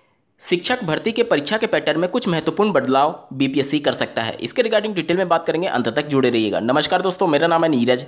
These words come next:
आप देख रहे हैं Career Bit YouTube चैनल। अगर आप इस चैनल पर पहली बार विजिट कर रहे हैं तो इसको सब्सक्राइब करते हुए बेल आइकन को प्रेस करना ना भूलें। इस बदलाव से सभी अभ्यर्थियों को फ़ायदा मिलने जा रहा है।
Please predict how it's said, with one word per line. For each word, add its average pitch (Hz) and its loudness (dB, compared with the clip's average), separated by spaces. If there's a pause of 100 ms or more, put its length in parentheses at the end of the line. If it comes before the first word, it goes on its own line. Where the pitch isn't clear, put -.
(120)
आप 131 2
देख 135 -4
रहे 123 -2
हैं 135 -8
Career 156 0
Bit 131 -2
YouTube 127 0
चैनल। 107 2
अगर 110 0
आप 117 2
इस - -8
चैनल 135 0
पर 170 -2
पहली 143 0
बार 175 4
विजिट 175 -2
कर 185 2
रहे 196 2
हैं 262 -4
तो 269 -2
इसको 254 -4
सब्सक्राइब 190 0
करते 202 -2
हुए 190 0
बेल 160 -2
आइकन 165 0
को - -2
प्रेस 147 -2
करना 127 -2
ना 143 0
भूलें। 104 -6 (400)
इस 180 -6
बदलाव 165 2
से 240 0
सभी 220 0
अभ्यर्थियों 165 0
को 202 -6
फ़ायदा 135 0 (180)
मिलने 139 0
जा 107 0
रहा 95 -2
है। 82 -10